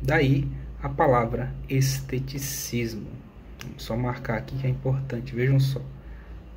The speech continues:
O belo não é o cantor de pagode não, tá? É a questão da beleza da arte.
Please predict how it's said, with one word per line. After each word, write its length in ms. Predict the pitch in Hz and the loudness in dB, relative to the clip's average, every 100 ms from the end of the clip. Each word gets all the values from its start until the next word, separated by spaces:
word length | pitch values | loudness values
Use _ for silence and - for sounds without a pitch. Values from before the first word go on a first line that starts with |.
| - - | -4 4
O 120 | 185 | 4
belo 500 | 135 117 110 107 104 - - - - - - | 8 10 8 6 -4 -12 -18 -18 -18 -14 -8
não 200 | 120 127 | -2 4
é 60 | |
o 80 | 143 | 4
cantor 480 | 139 165 156 151 147 | 4 0 0 2 2
de 80 | 147 | 4
pagode 460 | 143 131 127 135 | 4 6 8 8
não, 200 | 135 117 | 8 6
tá? 240 | - 123 131 - - - - - - - - - - - - - - - - - | 4 -2 -4 -6 -12 -16 -16 -16 -16 -16 -18 -18 -18 -18 -18 -18 -20 -20 -18 -6
É 300 | 113 127 139 - - - - - - | -2 -2 -2 -6 -12 -14 -18 -14 -8
a 100 | 131 | -4
questão 600 | 123 127 - 131 135 135 - | -2 -2 2 6 6 4 0
da 180 | 117 123 | 2 4
beleza 1120 | 135 151 135 127 139 156 156 151 131 110 110 | 6 8 8 8 8 8 8 8 4 2 0
da 220 | 107 104 | 0 0
arte. 1120 | 101 78 69 67 - - - - - - - | -2 -4 -8 -10 -14 -18 -20 -20 -18 -16 -16